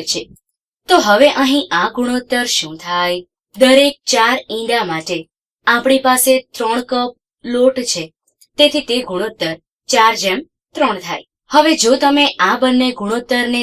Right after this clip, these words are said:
ધ્યાનથી જુઓ, તો અહીં આ બંને ગુણોત્તર એક સમાન છે. આપણે આને દૂર કરીએ, જેથી તમને કન્ફ્યુઝન ન થાય. જો તમારી પાસે દરેક આઠ ઈંડા માટે છ કપ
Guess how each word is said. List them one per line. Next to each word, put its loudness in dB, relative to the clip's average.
ધ્યાનથી -6
જુઓ, -6
તો 4
અહીં 0
આ 0
બંને -4
ગુણોત્તર -6
એક 0
સમાન -6
છે. -4
આપણે 0
આને -4
દૂર -12
કરીએ, -4
જેથી -10
તમને -10
કન્ફ્યુઝન -10
ન -10
થાય. -14
જો 2
તમારી -2
પાસે 4
દરેક 2
આઠ -2
ઈંડા -4
માટે -6
છ 0
કપ 0